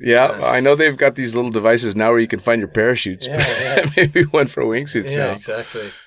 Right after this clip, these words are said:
Speaker 1: So
Speaker 2: Inbuilt black box.
Speaker 1: y-, you just had a massive day of jumping. You've done however many jumps, uh, doing this insane shit that, that we're all watching on video and, and are blown away by.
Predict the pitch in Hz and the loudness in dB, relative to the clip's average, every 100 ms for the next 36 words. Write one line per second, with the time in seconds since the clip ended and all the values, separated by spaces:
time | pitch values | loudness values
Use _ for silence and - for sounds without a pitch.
0 | - - 165 151 117 110 110 104 113 107 | -4 2 4 2 -2 -8 -10 -10 -12 -14
1 | - 107 117 - 123 139 - 139 135 127 | -12 -12 -12 -12 -12 -12 -6 -2 0 2
2 | 160 165 147 135 135 143 147 143 127 135 | 4 4 4 4 2 2 2 -2 0 0
3 | 135 117 - 117 - 123 113 110 107 107 | 0 0 0 0 0 0 2 0 -2 -4
4 | 120 117 117 113 110 113 117 120 113 110 | -2 -2 -2 -4 -2 0 0 0 0 -2
5 | 104 107 107 - 110 104 101 104 - 113 | 0 -2 -2 -2 0 0 -2 -4 -8 -10
6 | - - 107 - 113 110 107 101 107 101 | -14 -18 -10 -4 -2 0 -4 -4 -2 -2
7 | 110 98 - 135 160 160 123 - 101 101 | -4 -4 -2 -2 -2 -4 -2 -2 -2 -6
8 | - 110 107 123 131 127 110 110 110 117 | -6 -6 -6 -10 -14 -2 -2 2 2 4
9 | 120 107 107 - 107 98 92 98 98 90 | 2 2 0 -2 -6 -6 -6 -6 -4 -6
10 | 92 101 98 95 95 98 110 113 113 104 | -6 -8 -10 -8 -8 -6 -2 0 2 2
11 | 110 107 92 92 | 2 2 -2 -2